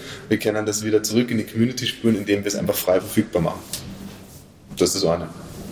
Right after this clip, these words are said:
Müssen wir datenschutzrechtlich nur aussch-, aufpassen, aber das ist, äh, dass da keine personenbezogenen Daten mit dabei sind. Aber das ist eine, eine Strategie, wie wir quasi alles zur Verfügung stellen können. Ja, weil wir glauben in der Annahme, dass wir, wenn wir diese Fragen,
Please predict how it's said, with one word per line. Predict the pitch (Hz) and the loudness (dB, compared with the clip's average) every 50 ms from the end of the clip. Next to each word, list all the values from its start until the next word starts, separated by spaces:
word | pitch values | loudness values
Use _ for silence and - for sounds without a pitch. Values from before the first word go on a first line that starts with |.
| - - - - - - | -12 -14 -14 -12 -6 -4
Müssen | - - - | -2 -2 0
wir | 90 | 2
datenschutzrechtlich | - 92 95 - 123 - 120 - - - 107 110 - - 110 110 | 4 4 2 2 2 0 0 0 2 4 2 2 2 0 -2 0
nur | 113 104 - | 2 2 2
aussch-, | 87 104 101 - - | 2 2 0 -2 -2
aufpassen, | - 90 98 104 98 - - 98 107 - - 107 | 2 4 4 4 4 4 2 4 4 2 2 0
aber | 98 95 95 92 | 2 2 2 2
das | 87 92 - - 92 | 2 0 -2 -4 -2
ist, | 92 92 - | -2 0 2
äh, | 92 87 87 87 90 85 85 85 - - - | 2 4 4 4 2 2 0 -2 -4 -4 -2
dass | - 90 - | -2 -2 0
da | - 92 | 0 0
keine | 87 90 85 85 | 2 2 0 0
personenbezogenen | - 87 87 90 90 87 82 80 - 85 85 87 | 0 0 0 0 0 0 -2 -2 0 0 0 2
Daten | 87 95 104 104 - 113 | 4 4 2 2 2 0
mit | 113 113 - | 0 2 2
dabei | 107 - - 95 107 | 2 4 4 2 2
sind. | - - 107 113 117 - - 170 - - - - - | 2 2 0 0 -2 -4 -6 -8 -8 -8 -10 -10 -4
Aber | - 98 98 90 | 2 4 4 4
das | - 101 104 | 4 2 -2
ist | 107 101 - - | -2 -2 -2 0
eine, | - 85 90 98 107 107 107 104 104 104 104 101 101 104 104 98 - - - 110 107 - - - | 0 2 2 2 2 2 2 2 2 2 2 2 0 0 -2 -4 -6 -8 -8 -10 -10 -10 -6 -2
eine | - 98 101 101 | 0 2 2 2
Strategie, | 98 - 101 98 101 101 104 107 107 | 2 2 2 2 2 0 0 0 0
wie | 107 104 | 2 2
wir | 107 101 | 2 2
quasi | - 104 95 - 98 - | 2 2 2 2 2 2
alles | - 85 98 95 95 90 90 - - | 2 2 4 4 4 2 2 0 -2
zur | - 98 92 | -4 -4 -4
Verfügung | - - 85 80 | -4 -4 -4 -2
stellen | 80 - - 78 76 - | -2 -4 -6 -6 -4 -4
können. | 82 - - - - - - - - - - - - - - - | -4 -6 -6 -8 -12 -12 -14 -14 -14 -14 -12 -8 -8 -6 -4 -2
Ja, | - 120 156 156 - | 0 0 0 2 2
weil | 107 104 98 | 2 2 2
wir | 104 104 | 2 -2
glauben | - 87 87 90 101 123 156 147 117 | -2 0 0 2 2 2 2 0 -2
in | 107 110 104 | -2 0 0
der | 101 92 - | 2 0 0
Annahme, | 92 101 113 113 113 117 123 131 127 | 2 2 2 2 2 0 2 0 0
dass | 113 101 92 - - 95 | 0 0 -2 -2 0 2
wir, | 101 95 95 98 | 2 2 2 2
wenn | 98 95 95 95 | 0 0 0 2
wir | 95 92 | 2 0
diese | 92 95 98 90 | 0 0 -4 -4
Fragen, | - - - 90 92 95 95 98 95 | -2 0 2 2 2 2 0 -2 -2